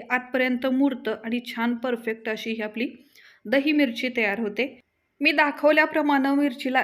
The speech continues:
एकच कट लावून घेऊ शकता किंवा पूर्ण मिरचीमधून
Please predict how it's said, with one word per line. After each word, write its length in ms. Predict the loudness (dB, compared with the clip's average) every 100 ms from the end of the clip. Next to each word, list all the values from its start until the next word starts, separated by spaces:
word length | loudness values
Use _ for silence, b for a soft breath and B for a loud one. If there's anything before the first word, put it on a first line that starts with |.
| 0
एकच 360 | 0 2 0 0
कट 260 | 0 0
लावून 260 | 0 0 2
घेऊ 240 | 0 -4
शकता 340 | -6 -8 -6 -6
किंवा 280 | -4 -4
पूर्ण 400 | -4 0 0 2
मिरचीमधून 880 | 4 2 0 -4 -6 -2 -2 -2 -2